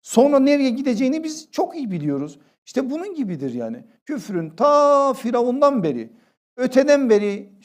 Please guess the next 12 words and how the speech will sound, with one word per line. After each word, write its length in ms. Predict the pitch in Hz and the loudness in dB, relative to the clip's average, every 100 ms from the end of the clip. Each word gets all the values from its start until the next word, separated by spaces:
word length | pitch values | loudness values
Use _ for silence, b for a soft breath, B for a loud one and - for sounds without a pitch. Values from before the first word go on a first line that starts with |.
| - | -20
sistemi 600 | - 240 - 226 214 269 | -10 -8 -6 -2 -2 -2
bu. 300 | 285 170 - B B | 0 -2 -2 B B
Böl, 340 | 226 285 214 - | 8 10 10 6
parçala, 440 | 233 214 214 254 | 2 2 2 2
yut. 360 | 359 302 - - _ 190 | 2 0 -6 -20 _ -14
Öteden 460 | - 262 262 208 | -8 -4 -2 -4
beri 140 | 170 156 | -4 0
yaptığı 460 | 233 233 196 175 | 0 -2 -6 -6
bu 260 | 247 294 285 B B B | -6 -6 -8 B B B
Firavuni 500 | - 214 220 240 311 | 0 4 4 4 -2
sistemler 760 | 302 214 - 208 208 220 262 208 | -6 -10 -6 -4 -2 0 0 0
de 260 | 226 240 | -2 -4